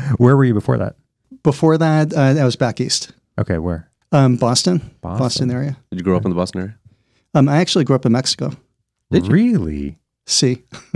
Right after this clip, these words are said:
Speaker 1: Wow.
Speaker 2: <laughs>
Speaker 1: We should have done our research. Where in, so you, so where in Mexico did you grow up?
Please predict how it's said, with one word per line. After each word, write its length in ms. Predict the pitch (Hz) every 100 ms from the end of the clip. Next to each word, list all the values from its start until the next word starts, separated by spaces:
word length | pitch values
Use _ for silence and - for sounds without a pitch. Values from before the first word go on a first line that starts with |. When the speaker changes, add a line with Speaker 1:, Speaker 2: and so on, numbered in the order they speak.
| 107 -
Speaker 1:
Wow. 560 | 156 110 147 113 82 139
Speaker 2:
<laughs> 400 | 139 - - -
Speaker 1:
We 80 |
should 140 | 139 107
have 60 |
done 120 | 90 87
our 120 | 85
research. 420 | 95 156 - 80
Where 220 | 104 160 233
in, 260 | 175 160
so 140 | - 185
you, 220 | 180 -
so 200 | - 175
where 160 | 185 220
in 80 | 196
Mexico 320 | 220 - 95
did 120 | 82
you 80 | 87
grow 220 | 85
up? 80 | 85